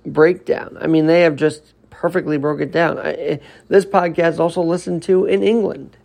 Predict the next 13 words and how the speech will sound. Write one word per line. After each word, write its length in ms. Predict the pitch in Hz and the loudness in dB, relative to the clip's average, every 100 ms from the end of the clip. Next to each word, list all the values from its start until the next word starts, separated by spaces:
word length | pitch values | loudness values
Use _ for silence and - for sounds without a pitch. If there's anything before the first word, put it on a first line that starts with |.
| _ _ _ _ _ _ _ _ _ _ - | _ _ _ _ _ _ _ _ _ _ -6
It's 140 | 180 | -6
even 340 | - 269 294 226 | 0 2 6 6
listened 380 | 196 190 196 - | 6 2 -2 2
to 420 | 185 190 220 226 - - | 6 6 4 -4 -12 2
in 180 | 208 220 | 4 4
Ukraine 680 | 233 220 - 240 349 320 170 | 2 0 2 4 4 4 2
by 160 | 170 | 2
at 100 | - | 0
least 220 | 196 196 | -2 -4
four 200 | - 214 | 0 2
people 360 | 202 202 190 202 | 2 -2 -2 0
in 160 | 208 202 | 0 -2
Kyiv. 460 | - 277 - 160 | -2 0 0 -4